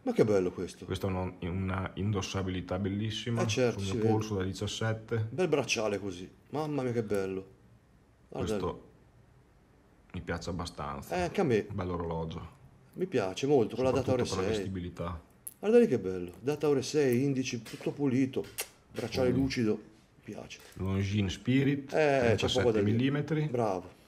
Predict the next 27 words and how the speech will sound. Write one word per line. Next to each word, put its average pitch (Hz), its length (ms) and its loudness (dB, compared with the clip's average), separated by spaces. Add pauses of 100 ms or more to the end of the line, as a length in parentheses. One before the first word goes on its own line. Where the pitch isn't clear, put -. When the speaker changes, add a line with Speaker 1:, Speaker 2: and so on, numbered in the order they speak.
(1500)
Speaker 2:
L'ho 104 120 0
preso 113 200 6
a 110 40 8
trentasette 113 640 6
perché 101 280 0
appunto 98 600 2
sul 98 140 -2
mio 98 100 -2
polso 101 320 0
da 98 100 0
diciassette 98 600 -2
centimetri 90 960 -2 (560)
sta - 220 -8
perfetto 117 880 -2 (240)
e 95 360 -2
dal 92 140 -2
mio 92 100 -2
punto 98 280 -2
di 107 100 2
vista 107 380 0
Speaker 1:
Ha - 1080 -6
data 107 120 0 (140)
ore 104 40 4
sei. 98 180 2
Speaker 2:
l'indossabilità 95 680 2 (1000)
seguita 98 480 0
dall'estetica, 95 1000 0